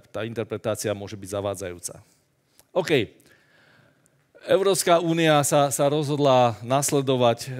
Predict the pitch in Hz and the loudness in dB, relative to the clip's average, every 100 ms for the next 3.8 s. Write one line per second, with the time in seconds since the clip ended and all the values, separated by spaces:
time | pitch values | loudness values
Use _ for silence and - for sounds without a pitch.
0 | 127 131 123 123 117 117 - 151 147 139 | 4 4 4 4 2 -2 -4 -2 -2 0
1 | 127 135 139 131 120 - 135 139 123 120 | 2 2 0 -2 -4 -4 -4 -4 -4 -6
2 | 123 123 127 120 117 - 120 117 113 120 | -6 -8 -4 -2 -2 -4 -4 -2 -4 -6
3 | 101 - 143 160 139 131 123 - | -8 -2 0 0 -2 -2 -2 -6